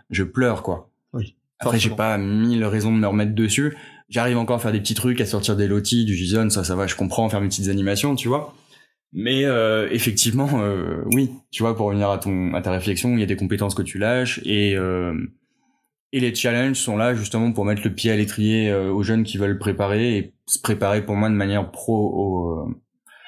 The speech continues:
Speaker 1: au métier de product designer, ce qui marche d'ailleurs parce que le, le challenge est assez connu dans les entreprises. En fait, t'as plein
Speaker 2: Ouais.
Speaker 1: de,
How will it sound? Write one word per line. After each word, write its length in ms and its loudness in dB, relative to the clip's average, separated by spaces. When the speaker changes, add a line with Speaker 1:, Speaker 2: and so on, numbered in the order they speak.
Speaker 1:
au 100 0
métier 240 2
de 40 -2
product 220 0
designer, 280 2
ce 60 -4
qui 100 -6
marche 300 2
d'ailleurs 300 0
parce 160 -2
que 100 -2
le, 280 0
le 120 0
challenge 280 2
est 100 0
assez 240 2
connu 180 2
dans 140 2
les 60 0
entreprises. 380 0
En 80 0
fait, 140 -2
t'as 80 0
plein 220 0
Speaker 2:
Ouais. 60 2
Speaker 1:
de, 220 0